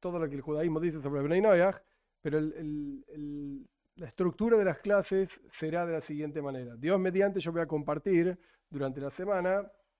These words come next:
uno o dos videos cortos que espero que la gente los mire. Son videos que probablemente ya miraron porque hablan del tema Bnei Noach, eh, como se, eh, la serie que se llamaba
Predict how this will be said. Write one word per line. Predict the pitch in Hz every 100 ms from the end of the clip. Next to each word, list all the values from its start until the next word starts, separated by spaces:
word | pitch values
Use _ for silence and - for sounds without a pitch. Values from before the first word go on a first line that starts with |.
| _ _ _
uno | 196 202 175 151 127 -
o | 147
dos | 160 170 135 - - - _ -
videos | 143 151 170 139 -
cortos | - 170 165 190 214 240 - - _ _ _ _ _ _ _ _ _
que | - 160 175 208 - -
espero | 127 - - 190 190
que | 160
la | 160
gente | 151 180 165
los | 147
mire. | 143 139 165 220 185 _ _ _ _ _ _ _ _ _ _ _ _ _ _ _ _ _
Son | - 160
videos | 160 185 -
que | 156
probablemente | 185 202 208 175
ya | 180
miraron | 175 175 180
porque | 151 156
hablan | 156 147
del | 135
tema | 156 151
Bnei | 135 135
Noach, | 180 190 180 170 - - _ _ _ _ _
eh, | 165 135 123
como | - 135 127
se, | -
eh, | 147 143 123 147
la | 147 143
serie | 180 170
que | 139
se |
llamaba | 156 160